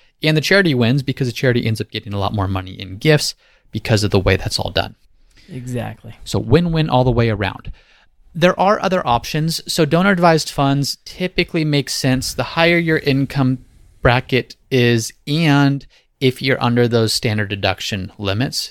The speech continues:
Speaker 1: is
Speaker 2: Mm-hmm.
Speaker 1: typically when it makes most sense.
Speaker 2: Mm-hmm.
Speaker 1: A lot of times I'll see this when people are in retirement, because more often than people who aren't retired, people who are retired sometimes don't have mortgages. And mortgage interest is one of the biggest components to your itemized deductions in most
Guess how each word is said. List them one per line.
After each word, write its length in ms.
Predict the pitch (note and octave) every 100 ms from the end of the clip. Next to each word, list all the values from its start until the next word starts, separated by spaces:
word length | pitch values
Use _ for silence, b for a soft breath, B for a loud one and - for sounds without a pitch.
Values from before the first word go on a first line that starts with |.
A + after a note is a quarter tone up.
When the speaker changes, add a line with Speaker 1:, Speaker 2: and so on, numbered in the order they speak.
| F#3
Speaker 1:
is 220 | D#3+ A2+
Speaker 2:
Mm-hmm. 60 | D3
Speaker 1:
typically 360 | F4+ A2 -
when 120 | G2+
it 60 | G2+
makes 260 | G2+ - -
most 200 | - -
sense. 340 | - - -
Speaker 2:
Mm-hmm. 320 | C3+ A#2+ D#3+ A3 _ _ _ _ _ _
Speaker 1:
A 60 | B2+
lot 340 | G#2+ G#2+ A2 C#3+
of 80 |
times 460 | - E3 F3+ G3+ - -
I'll 120 | B2+
see 260 | - - A#2
this 200 | A2+ -
when 100 | G#2+
people 300 | - G#2+ G#2
are 80 | G2+
in 80 |
retirement, 680 | F#2+ F#2 G2 G2 C3+ F3 - -
because 560 | G2+ - F#2 F#2+ - - _
more 280 | A2 G#2 A2
often 640 | A2 A2 - A2 A#2 A#2+ _ _ _
than 260 | A2 G2+ F#2+
people 340 | - G#2+ G2+
who 160 | - F2+
aren't 240 | A#2 - _ _ _ _ -
retired, 460 | C3 D3 C#3+ C#3+
people 260 | - A2+ A2
who 80 | C#3
are 100 | G3
retired 320 | D#3+ C#3 B2+
sometimes 260 | B2+ A#2
don't 120 | G#2+ A2
have 200 | G2 _
mortgages. 600 | - G#2+ B2+ C#3+ G3 - - b b b b b
And 160 | - A2+
mortgage 340 | A2+ A#2 A#2+
interest 320 | A#2+ G#2+ B2 -
is 120 | G#2+
one 140 | G#2+
of 20 |
the 60 | G#2
biggest 340 | G2 G#2 G#2
components 460 | - A2 G2+ A2+ G#2+
to 120 | -
your 140 | G#2+ G2
itemized 340 | G2+ G2 F#2+
deductions 560 | F#2+ F#2 - D3+ D3 -
in 80 | B2
most 260 | B2 -